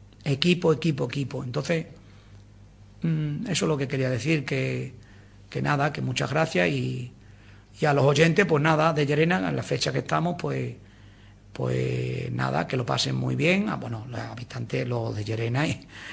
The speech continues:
y todos los que nos visiten, que felices fiestas de la Granada y que a seguir para adelante.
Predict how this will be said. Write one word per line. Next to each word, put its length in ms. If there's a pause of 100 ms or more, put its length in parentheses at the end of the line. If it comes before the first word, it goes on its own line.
(200)
y 100
todos 200
los 100
que 100
nos 100
visiten, 640 (300)
que 120
felices 380
fiestas 260
de 80
la 100
Granada 460
y 100
que 680
a 100
seguir 220
para 180
adelante. 480